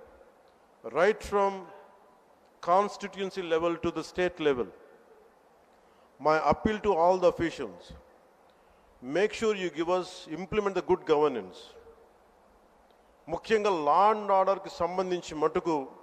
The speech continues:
కరప్షన్ లేని విధానాలతోటి ముందుకెళ్లాలని మనస్ఫూర్తిగా కోరుకుంటా ఉన్నాం.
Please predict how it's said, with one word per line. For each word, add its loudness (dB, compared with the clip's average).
కరప్షన్ 4
లేని 2
విధానాలతోటి 4
ముందుకెళ్లాలని 2
మనస్ఫూర్తిగా -2
కోరుకుంటా -6
ఉన్నాం. -8